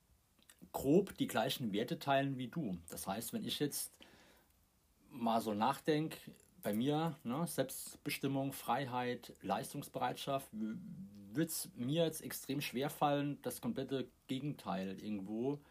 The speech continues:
in meinem Freundeskreis zu haben. Also Menschen, die nur auf Sicherheit Wert legen, Menschen, die immer das Gleiche tun, die überhaupt nicht neugierig sind, die so ein bisschen die,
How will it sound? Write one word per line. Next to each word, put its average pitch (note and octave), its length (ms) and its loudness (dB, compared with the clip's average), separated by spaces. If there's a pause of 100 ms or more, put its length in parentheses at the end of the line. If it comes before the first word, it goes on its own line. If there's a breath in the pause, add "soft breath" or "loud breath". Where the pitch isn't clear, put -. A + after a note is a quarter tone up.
(840 loud breath)
in - 100 0
meinem A2+ 200 4
Freundeskreis G2+ 600 -2
zu G#2 120 -4
haben. F#2+ 180 -2
Also E2+ 160 -4
Menschen, B2 340 0
die A#2+ 100 4
nur D3 300 6
auf - 120 2
Sicherheit D3+ 720 0 (560)
Wert B2+ 380 2
legen, D3 340 2
Menschen, B2+ 380 0
die A#2+ 340 4 (720 loud breath)
immer F3 200 6
das F3 140 6
Gleiche D3 380 2
tun, D#3 320 0
die C3 80 -4
überhaupt A#2+ 400 2
nicht F3+ 160 2
neugierig C3+ 480 2
sind, D3 540 0 (480 soft breath)
die A#2+ 500 2
so - 160 -6
ein - 40 -6
bisschen C3 240 -4
die, A#2 120 -2